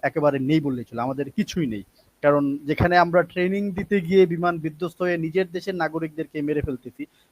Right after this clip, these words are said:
তো অপর দেশ যদি আমাদের উপর হামলা করে, সেক্ষেত্রে তো আমাদের, আম, আত্মরক্ষার জন্য কিছুই নেই, আত্মসমর্পণ করা ছাড়া। আর বিগত সরকারের সময় আমরা শুনেছি যে আমরা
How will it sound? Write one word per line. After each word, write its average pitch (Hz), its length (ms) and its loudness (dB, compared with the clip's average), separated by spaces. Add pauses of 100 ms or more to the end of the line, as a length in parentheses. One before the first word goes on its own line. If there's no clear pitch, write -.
তো 170 100 -2 (100)
অপর 180 340 10
দেশ 214 220 8
যদি 202 180 2
আমাদের 202 300 6
উপর 196 160 2
হামলা 180 320 2
করে, 196 160 0
সেক্ষেত্রে 185 320 -4
তো 180 80 -2
আমাদের, 170 280 0
আম, 135 380 0 (120)
আত্মরক্ষার 180 580 0
জন্য 175 200 -4
কিছুই 160 280 -6
নেই, 156 80 0
আত্মসমর্পণ 139 540 -6
করা 135 300 -4
ছাড়া। - 180 -12 (560)
আর 131 100 2
বিগত 185 320 2
সরকারের 233 480 4
সময় 226 260 2
আমরা 208 180 0
শুনেছি 208 340 -6
যে 202 80 0
আমরা 196 540 4